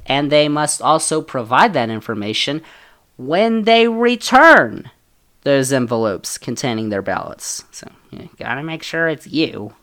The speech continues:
please. It also limits those who qualify for a mail-in ballot based on a disability. So,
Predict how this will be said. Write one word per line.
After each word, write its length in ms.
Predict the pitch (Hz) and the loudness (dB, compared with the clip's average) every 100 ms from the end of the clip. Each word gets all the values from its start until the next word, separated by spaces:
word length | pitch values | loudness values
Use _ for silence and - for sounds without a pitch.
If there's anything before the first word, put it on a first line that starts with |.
| _ | _
please. 420 | - - - - - - - - - | -18 -16 -14 -16 -18 -20 -20 -20 -2
It 160 | 139 160 | -2 4
also 480 | 160 202 - 185 | 4 4 4 4
limits 460 | 160 147 131 131 - | 4 2 0 -2 -6
those 400 | - 117 113 - | -2 -2 -2 -6
who 140 | - 135 | -8 -8
qualify 640 | - 143 151 143 139 135 | -4 0 0 0 0 0
for 320 | - 160 190 | -2 0 2
a 40 | |
mail-in 420 | 165 131 117 117 113 | 2 -2 -4 -6 -6
ballot 400 | 107 104 117 - | -4 -4 -6 -6
based 280 | 120 123 | -6 -4
on 160 | 139 120 | -4 -4
a 40 | |
disability. 540 | 113 120 143 147 123 107 | -4 -6 -6 -4 -4 -4
So, 320 | - 143 123 | -4 -4 -4